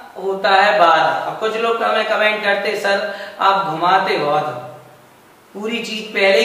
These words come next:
क्यों नहीं बताते?" तो भैया वो इसलिए नहीं बताते कि आप कितना ध्यान से देख रहे हैं और कितना सुन रहे हैं।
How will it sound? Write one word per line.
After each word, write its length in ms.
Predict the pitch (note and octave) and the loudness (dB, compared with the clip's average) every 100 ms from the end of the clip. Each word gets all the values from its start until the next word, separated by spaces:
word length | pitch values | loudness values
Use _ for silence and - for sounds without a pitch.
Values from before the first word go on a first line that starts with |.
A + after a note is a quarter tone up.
| A#3 | 2
क्यों 140 | A3 | 0
नहीं 140 | G#3+ | 0
बताते?" 560 | F#3+ F3+ - - - - | 0 0 0 -2 -6 -12
तो 140 | E3+ | -12
भैया 280 | D#3+ F3 A3 | -10 -4 -2
वो 160 | - - | -2 -4
इसलिए 460 | F#3+ - A3 A#3 A#3 | -8 -10 -8 -6 -4
नहीं 140 | A3+ | -2
बताते 460 | G#3+ A3 G#3+ G#3+ A#3 | 0 2 2 0 -2
कि 100 | A#3+ | 0
आप 180 | A3+ - - - - - | 2 0 -4 -10 -14 -12
कितना 380 | B3+ B3 C#4 C#4 | -6 -4 2 4
ध्यान 380 | C4+ A3+ A3+ A3+ | 4 4 4 2
से 120 | A#3+ | 2
देख 260 | A3+ G#3+ F#3+ | 0 0 0
रहे 180 | F3+ D#3+ | 0 2
हैं 460 | C3+ D3 - - | 0 -4 -10 -10
और 100 | F#3+ | -8
कितना 400 | F#3+ B3 A#3+ A#3+ G3+ | -2 -2 2 2 2
सुन 220 | F#3+ F#3 | 0 -2
रहे 180 | E3 D3 | -4 -4
हैं। 220 | - - | -6 -10